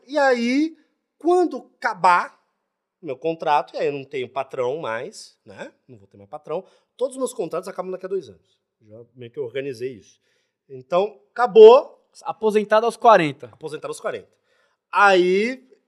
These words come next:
Speaker 1: o que eu quero fazer depois? É, é,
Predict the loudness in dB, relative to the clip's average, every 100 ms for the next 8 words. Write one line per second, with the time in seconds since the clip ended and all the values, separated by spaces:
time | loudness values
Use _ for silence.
0 | _ -20 -4 -4 -2 -2 -2 -2 -4 -2
1 | -6 -6 -14 -20 _ _ _ _ _ _
2 | _ _ -18 -12 -8 -6 -4 -4 -4 -6
3 | -6 -8 -8 -10 -14 -18 -20 _ _ _
4 | _ _ _ -20 -20